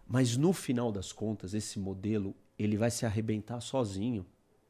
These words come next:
Essa é a minha análise, essa é a minha previsão. É, a China não sustenta isso no modelo econômico como ela tá funcionando e nem no modelo de tecnologia.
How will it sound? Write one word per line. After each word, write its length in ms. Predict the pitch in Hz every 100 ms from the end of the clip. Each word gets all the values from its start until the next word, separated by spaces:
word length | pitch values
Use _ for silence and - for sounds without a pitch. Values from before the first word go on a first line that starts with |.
| _ _ _
Essa 400 | 107 117 - -
é 40 | 123
a 20 |
minha 200 | 104 95
análise, 340 | 87 98 107
essa 180 | 120 -
é 20 |
a 20 | 120
minha 100 | 113
previsão. 480 | 123 113 95 87 - - - -
É, 260 | 98 92 -
a 120 | 104
China 420 | 95 - - 143 135
não 180 | 139
sustenta 800 | 147 - - - 120 123 131 98
isso 340 | 95 92 - - - -
no 80 | 101
modelo 300 | 95 104 170
econômico 420 | 180 156 147 131
como 120 | 123 123
ela 120 | 113
tá 120 | 113
funcionando 560 | - 101 104 113 147 131 - - -
e 100 | 113
nem 120 | 143
no 80 | 147
modelo 340 | 131 120 135
de 100 | 127
tecnologia. 680 | 135 135 139 135 110 101